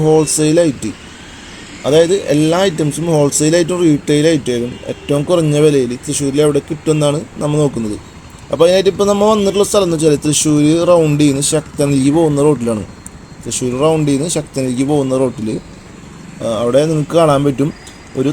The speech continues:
തൃശ്ശൂർ മുൻ-, മുനിസിപ്പൽ കോർപ്പറേഷൻ എന്ന് പറഞ്ഞിട്ട് ഒരു ബിൽഡിംഗ് ഉണ്ട്. ആ ബിൽഡിങ്ങിൻ്റെ നേരെ ഓപ്പോസിറ്റ്, ഓപ്പോസിറ്റ്, എന്താ പറയുക, ഉള്ളിലേക്ക് ഒരു വഴിയുണ്ട്. അപ്പോൾ അവിടേക്ക് നമുക്ക് പോകേണ്ടത്. ബസ്സിലൊക്കെ വരികയാണെങ്കിൽ, എന്താ പറയുക, മുനിസിപ്പൽ സ്റ്റാൻഡിൻ്റെ അവിടെ എന്ന് പറഞ്ഞു കഴിഞ്ഞാൽ നമുക്ക് അവിടെ ഇറങ്ങാം.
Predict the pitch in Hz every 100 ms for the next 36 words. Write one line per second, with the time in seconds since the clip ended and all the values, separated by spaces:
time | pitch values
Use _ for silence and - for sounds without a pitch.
0 | 170 170 165 170 180 190 - - 160 165
1 | 156 147 151 175 170 165 143 151 160 156
2 | 180 - - - - 156 160 139 135 127
3 | 135 170 170 156 160 156 151 156 175 -
4 | 147 120 113 104 107 - - - 95 123
5 | 139 143 110 101 110 117 - - - -
6 | - - 117 123 127 127 127 147 143 131
7 | 143 156 151 117 107 87 - - - -
8 | - 143 151 151 175 185 180 165 208 185
9 | 139 123 151 - - - - - - -
10 | - - - - - 139 143 170 180 180
11 | 208 202 202 190 180 196 226 - - -
12 | - 156 156 151 151 156 156 151 143 139
13 | 156 151 147 147 147 147 151 143 143 139
14 | 139 139 135 139 139 135 123 135